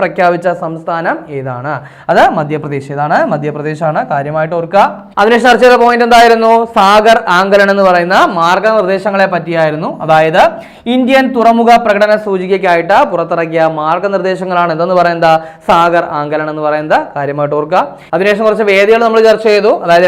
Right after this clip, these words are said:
രണ്ടായിരത്തി ഇരുപത്തിനാലിലെ നീം സമ്മിറ്റ് and ഗ്ലോബൽ നീം ട്രേഡ് ഫെയറിന്റെ വേദി പറഞ്ഞു. എവിടെയാണെന്ന് പറഞ്ഞു? ന്യൂഡൽഹി ആണെന്ന് പറഞ്ഞു. ഇനി അതിനൊപ്പം തന്നെ എന്താണ്? രണ്ടായിരത്തി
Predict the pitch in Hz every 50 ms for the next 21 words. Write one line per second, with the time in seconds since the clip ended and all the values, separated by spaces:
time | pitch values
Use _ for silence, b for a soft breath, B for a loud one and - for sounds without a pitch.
0 | 180 175 185 190 190 190 190 196 190 190 190 196 196 190 190 185 185 185 185 180
1 | 165 165 175 185 160 - 208 185 190 185 185 185 185 202 170 139 131 135 143 147
2 | 151 175 208 285 330 320 B B B B 208 226 233 240 240 247 240 233 220 220
3 | 220 240 254 254 - 226 214 208 208 208 208 208 196 185 190 190 175 170 165 170
4 | 180 190 202 175 160 147 135 135 135 135 220 226 240 247 240 240 240 233 226 220
5 | 214 214 208 196 165 156 160 175 185 185 202 190 190 196 202 196 196 196 196 202
6 | 208 214 214 B B B B B 247 247 254 233 226 226 240 240 240 226 - 240
7 | 233 226 226 226 220 214 220 214 214 208 208 202 196 190 185 190 196 196 202 196
8 | 196 202